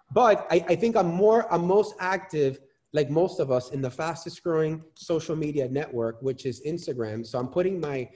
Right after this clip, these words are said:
my Instagram handle and my, uh, company,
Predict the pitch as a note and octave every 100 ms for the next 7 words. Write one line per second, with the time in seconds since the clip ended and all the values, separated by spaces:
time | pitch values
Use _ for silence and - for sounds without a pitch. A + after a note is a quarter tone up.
0 | _ B2+ C3 E3+ F3+ F3+ F3 E3+ D#3+ D#3
1 | F#3+ F#3+ C#3+ A#2+ - _ - G3 G3 E3+
2 | D3 D3+ E3 C3+ C#3 C#3 C#3 C#3 C#3+ C#3
3 | C3+ C3 C3 - - G3 F#3+ E3+ C3 A2+